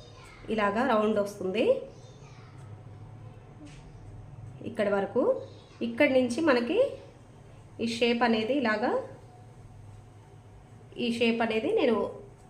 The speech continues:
ఇలా తీస్తాను అనమాట. ఈ, ఈ షేప్లో మీకు బక్రం అనేది ఎలాగ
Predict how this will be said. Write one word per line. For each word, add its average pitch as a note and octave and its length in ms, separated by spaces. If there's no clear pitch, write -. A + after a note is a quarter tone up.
ఇలా A#3 180
తీస్తాను F#3 500
అనమాట. F#3 220
ఈ, A#3 140
ఈ C#4+ 80
షేప్లో C#4 460
మీకు - 180
బక్రం A#3+ 460
అనేది C4 360
ఎలాగ A#3+ 280